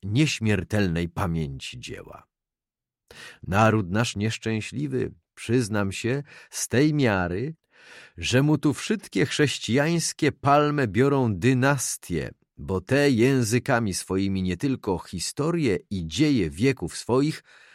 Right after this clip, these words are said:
ale diariusze z sowitym przydatkiem chwały i grzeczności, ale wszystkie, a wszystkie stare greckie i łacińskie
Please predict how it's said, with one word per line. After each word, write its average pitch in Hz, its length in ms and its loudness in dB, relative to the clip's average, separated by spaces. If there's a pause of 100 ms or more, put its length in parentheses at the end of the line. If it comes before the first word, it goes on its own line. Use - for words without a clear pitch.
ale 110 460 2
diariusze 110 960 2
z - 220 -4
sowitym 104 560 -2
przydatkiem 82 800 -6
chwały 95 580 0
i 67 200 -8
grzeczności, 87 920 -4 (340)
ale 123 220 4
wszystkie, - 680 -2
a 113 120 2
wszystkie - 840 -2
stare 127 640 2
greckie 107 540 -2
i 104 60 0
łacińskie 101 640 -2